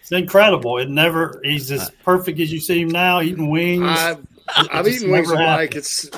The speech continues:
Speaker 3: same. You know, I'll
Speaker 2: It's a
Speaker 3: have
Speaker 2: sa-,
Speaker 3: a
Speaker 2: it's a
Speaker 3: mountain
Speaker 2: sight.
Speaker 3: of napkins beside me when I'm
Speaker 1: Yeah.
Speaker 3: eating wings with Mike 'cause I
Speaker 1: Yeah.
Speaker 3: don't wanna, you know, I don't wanna have the dirtiness, you know, and, and I'll just
Speaker 2: Yeah.
Speaker 3: mountain of paper towels that are, are,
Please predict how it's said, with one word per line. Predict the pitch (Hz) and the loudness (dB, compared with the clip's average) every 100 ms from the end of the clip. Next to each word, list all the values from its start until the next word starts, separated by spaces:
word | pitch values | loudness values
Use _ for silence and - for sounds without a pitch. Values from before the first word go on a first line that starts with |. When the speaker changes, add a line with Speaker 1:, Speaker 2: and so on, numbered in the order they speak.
| - | -10
Speaker 3:
same. | - 151 151 120 113 _ 151 | -6 -2 -2 -4 -12 _ -10
You | 139 | -8
know, | 131 | -2
I'll | 127 | 0
Speaker 2:
It's | 190 | 0
a | |
Speaker 3:
have | 214 | 2
Speaker 2:
sa-, | 156 | 0
Speaker 3:
a | |
Speaker 2:
it's | 127 | 0
a | - | 0
Speaker 3:
mountain | 180 | 0
Speaker 2:
sight. | - 165 135 | 2 2 2
Speaker 3:
of | 156 | 0
napkins | 160 170 - 139 120 | -4 -4 -4 -4 -6
beside | 123 - 135 127 | -14 -12 -10 -10
me | 120 117 113 _ _ - | -12 -14 -16 _ _ -4
when | 147 | -2
I'm | 147 | -2
Speaker 1:
Yeah. | 147 | -6
Speaker 3:
eating | 147 | -8
wings | 147 | -8
with | 131 | -8
Mike | 135 147 156 151 | -8 -8 -8 -10
'cause | 135 120 - _ _ _ _ _ - | -16 -18 -20 _ _ _ _ _ -8
I | 139 | -4
Speaker 1:
Yeah. | |
Speaker 3:
don't | 151 147 | -2 -2
wanna, | 147 139 135 | -2 -4 -6
you | 160 | -4
know, | 143 | -2
I | 151 | -2
don't | 143 | -2
wanna | 135 127 131 | -4 -6 -6
have | 139 113 | -6 -8
the | - | -6
dirtiness, | 139 156 127 117 - | -4 -2 -4 -10 -14
you | 127 | -12
know, | 120 120 120 | -10 -10 -12
and, | 123 | -12
and | 131 | -8
I'll | 156 160 | -6 -4
just | - | -4
Speaker 2:
Yeah. | 165 | -6
Speaker 3:
mountain | 135 147 151 143 | -4 -6 -6 -10
of | 123 | -8
paper | 135 143 131 | -2 -2 -4
towels | 123 143 147 143 123 | -8 -6 -4 -4 -6
that | 120 117 | -12 -16
are, | 107 135 | -18 -18
are, | 117 | -18